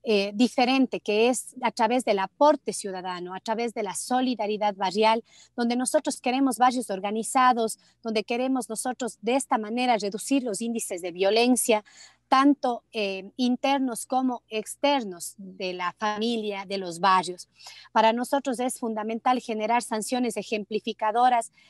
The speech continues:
y la revisión de penas para casos, por ejemplo, como femicidios y asesinatos agravados. Esto es,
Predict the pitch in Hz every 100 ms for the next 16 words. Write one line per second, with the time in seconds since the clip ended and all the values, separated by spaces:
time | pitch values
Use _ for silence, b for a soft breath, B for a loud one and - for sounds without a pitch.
0 | b 254 233 208 233 254 - 311 247 180
1 | - 285 277 185 - - 202 190 - 240
2 | - 226 - 208 202 240 240 226 - 202
3 | 190 - 202 196 - 240 - - 190 -
4 | 185 214 208 - 185 180 180 175 180 175
5 | - _ B B - 294 - 247 262 277
6 | -